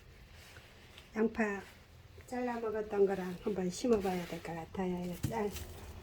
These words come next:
싹이 난 양파는 이게 상토니까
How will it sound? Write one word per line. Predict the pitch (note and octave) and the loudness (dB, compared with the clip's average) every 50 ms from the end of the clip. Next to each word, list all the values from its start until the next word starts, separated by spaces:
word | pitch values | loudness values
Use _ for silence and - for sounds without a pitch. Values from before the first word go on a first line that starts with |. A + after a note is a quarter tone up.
| - - - | -14 -10 -2
싹이 | - B3+ B3 A#3+ B3 | 0 0 2 4 4
난 | A#3 A3 G#3 G3+ | 4 6 6 6
양파는 | G#3 G3+ G3+ G3+ - G#3+ G3+ G3 G#3 A3+ A#3 A#3 A#3+ - - | 4 4 4 0 -2 0 2 4 4 6 4 4 2 0 -2
이게 | G#3 G3 F#3+ G3+ F#3 | -2 0 0 0 -2
상토니까 | - - A3 A3 G#3+ - A3 G3+ G3 G3 G3 - - F#3 F#3 F#3 F#3 | 0 -2 -4 -4 -2 0 0 0 0 0 -4 -4 -4 -2 -2 -2 -4